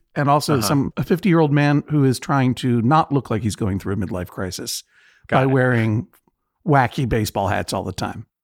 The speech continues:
Speaker 2: Got it.
Speaker 1: I was told by a grown, uh, woman who no longer lives in our house and now attends an accredited four-year college
Speaker 2: Mm-hmm.
Speaker 1: that she would prefer that I not come to help her move in for this semester.
Speaker 2: <laughs>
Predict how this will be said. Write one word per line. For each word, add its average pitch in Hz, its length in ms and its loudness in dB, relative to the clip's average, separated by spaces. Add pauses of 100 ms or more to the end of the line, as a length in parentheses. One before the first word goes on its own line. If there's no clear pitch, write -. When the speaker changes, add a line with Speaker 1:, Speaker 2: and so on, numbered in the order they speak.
(380)
Speaker 2:
Got 92 240 -4
it. 80 80 -14 (160)
Speaker 1:
I 190 100 6
was 254 140 2
told 233 300 4
by 175 180 6
a 156 100 4
grown, 160 580 4
uh, 135 140 4
woman 120 540 2 (220)
who 139 240 2
no 147 180 4
longer 147 340 4
lives 131 220 2
in 135 80 2
our 117 140 2
house 113 300 0
and 107 100 0
now 117 160 0
attends 120 380 -2
an 90 140 -4
accredited 98 520 -4
four-year 98 320 -4
college 95 580 -6 (160)
Speaker 2:
Mm-hmm. 90 280 -14 (120)
Speaker 1:
that 135 260 -4
she - 180 0
would 175 200 4
prefer 151 460 2
that 135 120 2
I 131 180 4
not 127 640 0 (840)
come 127 300 2
to 127 100 -2
help 110 260 -2
her 113 140 -2
move 104 260 -2
in 95 360 -8 (600)
for - 220 -6
this 120 260 -4
semester. 95 600 -6 (560)
Speaker 2:
<laughs> - 240 -8